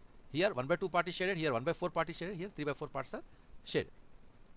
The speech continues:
Here you can see is a whole apple, is a one by four apple. Three by four, I'm sorry, it's three by four. See, here three parts are left,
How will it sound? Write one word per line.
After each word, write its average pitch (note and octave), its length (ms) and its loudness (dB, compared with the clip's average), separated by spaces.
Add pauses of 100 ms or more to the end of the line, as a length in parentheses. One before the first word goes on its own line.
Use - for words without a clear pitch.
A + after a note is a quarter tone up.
(4000)
Here F3 80 4
you F#3 80 6
can F#3 140 4
see F#3 240 2 (800)
is C3 80 -2
a - 40 4
whole E3+ 200 8
apple, G3+ 280 6
is E3 140 -4
a E3 40 0
one D#3+ 120 4
by G3 140 6
four F#3+ 260 2 (140)
apple. C#3+ 260 2 (400)
Three G#3 100 2
by A3+ 120 10
four, G#2+ 200 -2
I'm A#2 120 -2
sorry, E3+ 180 0
it's E3+ 100 -6
three G3 140 0
by F3 100 8
four. - 160 -2 (300)
See, G3 300 0 (240)
here F3 120 6
three G#3+ 200 0
parts G#3 240 8
are F#3 60 10
left, - 280 4